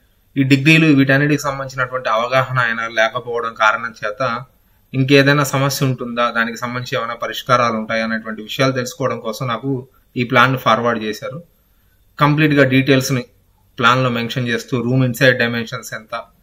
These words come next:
అదేవిధంగా సెట్ బ్యాక్స్ ఎంత ఉన్నాయి, ఇవన్నీ కూడా స్ట్రక్చర్కి స్ట్రక్చర్కి మధ్యలో gaps ఎంత వచ్చాయి, ఇవన్నీ కూడా mention చేస్తూ నాకు డ్రాయింగ్ పంపించారు.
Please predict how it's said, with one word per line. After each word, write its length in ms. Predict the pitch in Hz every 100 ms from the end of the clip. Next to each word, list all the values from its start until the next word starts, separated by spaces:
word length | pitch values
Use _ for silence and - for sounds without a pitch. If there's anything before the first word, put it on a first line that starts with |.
| _ _ _ -
అదేవిధంగా 720 | 113 120 117 113 117 113 127 - _ _ _ _ _ _ -
సెట్ 240 | - 123
బ్యాక్స్ 280 | 127 139 -
ఎంత 200 | 120 113
ఉన్నాయి, 420 | 113 107 107 113 -
ఇవన్నీ 360 | 120 120 120 135
కూడా 260 | 127 120 - _ _ _
స్ట్రక్చర్కి 500 | - 139 - - 143
స్ట్రక్చర్కి 440 | 143 139 - 127 120
మధ్యలో 300 | 113 117 131
gaps 380 | 120 113 113 120
ఎంత 160 | 110
వచ్చాయి, 280 | 107 - 117
ఇవన్నీ 260 | 113 120 147
కూడా 180 | 147 139
mention 400 | 127 127 151 131
చేస్తూ 260 | 120 -
నాకు 460 | 123 110 131 117 131 _ _ _ -
డ్రాయింగ్ 420 | 113 117 120 135
పంపించారు. 600 | 120 110 113 110 107 101